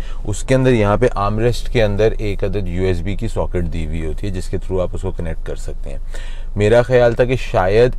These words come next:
इस गाड़ी के अंदर जो dashboard के अंदर यूएसबी की socket आती है उसको, ए, through हम उस पे USB connect कर सकते हैं, लेकिन unfortunately इसके अंदर ऐसा कुछ option है नहीं।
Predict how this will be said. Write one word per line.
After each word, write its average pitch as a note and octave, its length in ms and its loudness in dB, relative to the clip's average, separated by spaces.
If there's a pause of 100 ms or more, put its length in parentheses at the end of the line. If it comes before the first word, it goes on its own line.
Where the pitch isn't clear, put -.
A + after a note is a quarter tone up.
इस - 260 -2
गाड़ी G#2+ 300 4
के A#2 120 2
अंदर A2 200 2
जो A2 260 2
dashboard G2 720 0
के A#2+ 140 0
अंदर G#2 240 2
यूएसबी F#2+ 500 0
की - 100 0
socket F#2 380 0
आती F2+ 320 -2
है G2 160 -2 (440)
उसको, B2+ 760 0 (120)
ए, A2+ 160 0
through A2+ 300 0
हम A2 120 0
उस G#2+ 160 -2
पे A2 100 0
USB G2+ 400 0
connect G2 360 -2
कर F#2+ 120 0
सकते G2 260 -2
हैं, G#2+ 60 0
लेकिन G#2 340 -2
unfortunately G#2+ 840 0
इसके G#2+ 220 0
अंदर G2 140 0
ऐसा F#2 240 -2
कुछ F2+ 380 -4
option F#2 360 -4
है E2+ 380 -2
नहीं। D2 260 -4